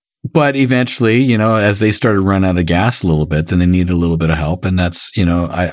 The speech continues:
I just filled in where I could. And it wasn't that I was, had an agenda. I was just trying to get the record done 'cause it had been,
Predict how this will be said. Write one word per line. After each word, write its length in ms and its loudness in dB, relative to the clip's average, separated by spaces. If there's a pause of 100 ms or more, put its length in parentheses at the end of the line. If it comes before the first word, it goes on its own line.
I 40 -2
just 280 -6
filled 240 2
in 140 2
where 140 2
I 100 0
could. 280 0
And 140 2
it 80 0
wasn't 340 0
that 120 0
I 60 0
was, 160 -2 (380)
had 220 0
an 120 0
agenda. 440 2
I 180 0
was 80 2
just 160 -2
trying 200 0
to 40 0
get 160 0
the 80 0
record 340 0
done 380 2 (880)
'cause 220 0
it 100 2
had 220 2
been, 540 2